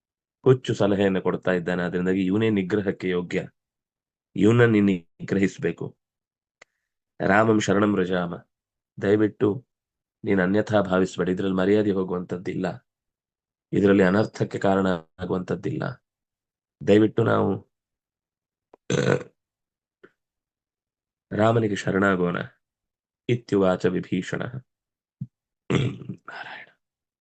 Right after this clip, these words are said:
ಹೀಗೆ ವಿಭೀಷಣ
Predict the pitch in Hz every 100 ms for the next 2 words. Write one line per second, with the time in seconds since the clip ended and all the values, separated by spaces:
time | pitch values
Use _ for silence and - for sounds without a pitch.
0 | _ _ _ _ _ _ _ _ _ _
1 | _ _ _ _ _ _ _ - - 127
2 | - - 127 131 - _ - 107 101 95
3 | - _ _ _ _ _ _ _ _ _
4 | _ _ _ _ _ _ _ _ _ _
5 | _ _ _ - 107 120 117 104